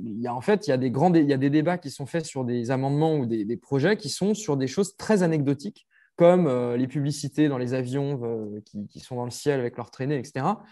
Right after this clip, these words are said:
C'est sympa, c'est, c'est symbolique, mais c'est absolument pas, euh, quelque chose qui va faire la différence en termes de réduction d'émissions. Et là, quand on regarde la liste des onze paramètres, bah, faut vraiment voir que ces, ces onze paramètres peuvent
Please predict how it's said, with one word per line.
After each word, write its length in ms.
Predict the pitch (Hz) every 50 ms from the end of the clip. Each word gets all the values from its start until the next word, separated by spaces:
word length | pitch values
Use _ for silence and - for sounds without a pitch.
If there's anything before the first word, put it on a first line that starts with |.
| - _ _ _ _ _
C'est 140 | - - 156
sympa, 460 | - - 151 143 131 - 208 233 254
c'est, 340 | 240 - - 175 160 156 135
c'est 160 | - - 143
symbolique, 560 | 135 - 165 160 151 156 175 233 247 - -
mais 160 | 160 160 185 220
c'est 160 | 220 - 156 -
absolument 560 | 175 175 - - 185 170 170 165 165 156 151
pas, 340 | 156 175 175 202 214 - _ _ _ _ _ _ _ -
euh, 120 | 127 123
quelque 280 | 123 175 156 - - 147
chose 300 | 143 - 208 220 214 214
qui 140 | - 151 135
va 160 | 147 165 180
faire 180 | - - 180
la 80 | 160 160
différence 500 | 151 147 143 - - 160 165 202 208 -
en 60 | 147
termes 220 | 123 - 170 170 165
de 80 | 143
réduction 360 | 139 147 143 139 139 - 165
d'émissions. 440 | 156 151 143 139 143 139 - - - _ _ _ _ _ _ _ _ _ _ _
Et 100 | - 135
là, 180 | 147 175 233 262
quand 200 | - 202 147 -
on 60 | 160
regarde 360 | 156 151 170 175 175 156 131
la 140 | 117 127 123
liste 340 | 127 147 190 208 214 - 147
des 240 | 131 123 131 - - - -
onze 400 | 202 208 202 196 170 131 120 107 104 -
paramètres, 600 | - 147 131 131 127 147 202 269 262 - - - _ _ _ _ _ _ _ _ _ _ _ _ _ - -
bah, 220 | - 151 151 151 147
faut 140 | - - 156
vraiment 280 | 151 175 196 220 220
voir 260 | 175 180 220 247 247
que 320 | - - 185 208 226 240 220
ces, 180 | 220 - 151
ces 300 | 139 - - - 139 - -
onze 140 | 180 196 -
paramètres 400 | - 151 143 147 190 233 226 -
peuvent 220 | 170 151 - -